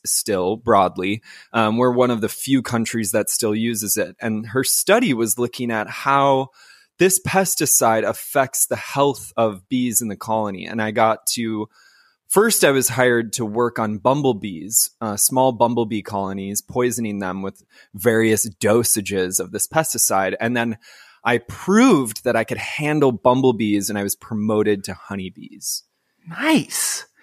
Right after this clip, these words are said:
Speaker 2: So take everybody
Speaker 1: Mm.
Speaker 2: through, let's talk about the differences of what, what's the bumblebee's job and what's the honeybee's job?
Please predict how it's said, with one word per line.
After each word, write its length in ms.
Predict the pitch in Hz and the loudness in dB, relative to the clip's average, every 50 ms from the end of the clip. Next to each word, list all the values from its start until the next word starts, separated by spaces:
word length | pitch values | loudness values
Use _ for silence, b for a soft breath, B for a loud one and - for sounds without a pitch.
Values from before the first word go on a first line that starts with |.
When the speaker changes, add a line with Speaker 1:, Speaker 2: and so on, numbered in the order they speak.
| B B B B | B B B B
Speaker 2:
So 180 | - - 202 190 | -2 0 2 2
take 320 | 190 - - 254 294 294 | 2 4 2 2 4 2
everybody 480 | 381 381 359 359 311 269 254 220 214 190 | 2 2 2 2 2 2 2 2 0 -2
Speaker 1:
Mm. 40 | - | -2
Speaker 2:
through, 240 | - 180 180 170 151 | 0 2 2 2 4
let's 240 | - 180 202 - - | 2 0 0 0 0
talk 220 | - 285 285 285 | 0 0 2 2
about 240 | 254 214 202 180 - | 2 2 2 2 2
the 60 | - | -2
differences 760 | 143 127 151 147 - - 131 120 - - 123 117 117 110 - | -2 0 -2 -2 0 0 -2 -2 -2 -4 -4 -4 -4 -4 -4
of 220 | - - 127 120 - | -6 -6 -6 -4 -2
what, 240 | 131 160 160 - 135 | 0 2 2 2 2
what's 260 | 135 156 180 - - | 2 2 2 2 2
the 80 | - 226 | 4 4
bumblebee's 560 | 190 180 156 156 156 156 143 147 147 147 - | 4 4 4 2 2 0 -2 -2 -4 -4 -4
job 300 | - - 113 110 110 107 - | 0 2 4 4 4 4 2
and 120 | - 147 | -2 -6
what's 160 | 147 156 - | -6 -6 -2
the 100 | - 214 | -2 0
honeybee's 480 | 208 247 277 285 254 156 123 110 110 - | 2 2 2 2 2 0 -2 -4 -6 -4
job? 360 | - 110 - - - - - | -2 -2 -2 -2 -2 -8 -14